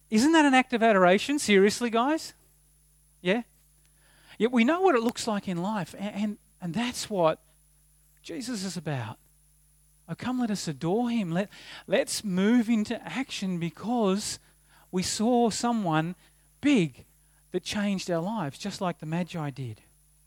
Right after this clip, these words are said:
It's true for us too as we discover Jesus. But true adoration comes from our hearts, doesn't it? Hearts that have discovered that this someone,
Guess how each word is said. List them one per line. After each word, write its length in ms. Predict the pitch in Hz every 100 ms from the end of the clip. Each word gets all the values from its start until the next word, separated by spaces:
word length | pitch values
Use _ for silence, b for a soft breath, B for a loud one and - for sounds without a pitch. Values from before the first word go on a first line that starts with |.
| _ _ _ _ _ _ _ _ _ _ _ _ _ _ _ _ _ _ _ _ -
It's 180 | 143 -
true 240 | - 254
for 160 | - 208
us 120 | -
too 220 | - 214
as 120 | 185
we 100 | 160
discover 440 | 160 160 - 165 160
Jesus. 680 | 147 147 147 135 135 - - _ _ _ _ _ B B B B B B _
But 100 | 175
true 180 | - 247
adoration 540 | 247 240 214 220 226
comes 240 | 196 202 190
from 100 | 190
our 100 | 185
hearts, 420 | 165 185 170 -
doesn't 260 | 190 190 180
it? 120 | 156
Hearts 480 | - 190 208 220 -
that 120 | 196
have 100 | 165
discovered 540 | 180 - - 226 208
that 160 | 180 180
this 140 | 202
someone, 960 | - - - - 269 269 185 147 117